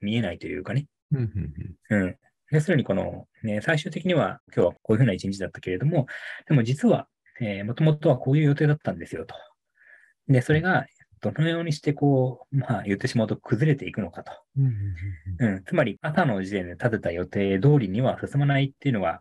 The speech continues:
Speaker 1: ほとんどなわけですよね。
Speaker 2: はいはい。
Speaker 1: だけど、そういうタスク管理の本とかを書いてる人は、こういうふうに予定を立てて、予定通りにちゃんと全部終わってますよという非常に美しい、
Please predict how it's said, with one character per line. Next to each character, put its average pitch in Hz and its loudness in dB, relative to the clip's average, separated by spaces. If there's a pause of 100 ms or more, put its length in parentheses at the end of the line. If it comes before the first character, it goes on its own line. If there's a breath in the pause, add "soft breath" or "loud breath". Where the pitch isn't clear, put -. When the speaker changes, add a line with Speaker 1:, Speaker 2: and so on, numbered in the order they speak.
(120)
Speaker 1:
ほ 117 -14
と 190 6
ん 190 8
ど 113 6
な 87 2
わ 85 0
け - -4
で 87 -8
す - -10
よ 117 -4
ね。 151 0 (280 loud breath)
Speaker 2:
は 113 2
い - -2
は - -6
い。 - -20 (500)
Speaker 1:
だ 156 6
け - -2
ど、 147 4 (160)
そ 131 0
う 131 6
い 127 6
う 120 -2 (120)
タ 117 2
ス - -16
ク - -20
管 147 2
理 117 2
の 95 -2
本 101 -4
と 95 -12
か 82 -6
を 82 -6
書 110 2
い 95 0
て - -14
る - -12
人 - -4
は、 147 2 (320)
こ 113 -4
う - 0
い - -2
う - -6
ふ - -10
う 139 2
に 104 -2
予 90 -6
定 110 -4
を - -4
立 117 -6
て - -10
て、 143 -2
予 101 -2
定 104 2
通 131 4
り 180 0
に 131 0
ち - -10
ゃ 95 -4
ん 98 -4
と 98 -4
全 113 0
部 95 0
終 92 0
わ 107 -2
っ - -6
て - -2
ま 143 4
す 147 2
よ 104 4
と - -6 (540 loud breath)
い 113 4
う 104 2
非 117 -2
常 151 4
に 131 4
美 - -4
し - -6
い、 123 0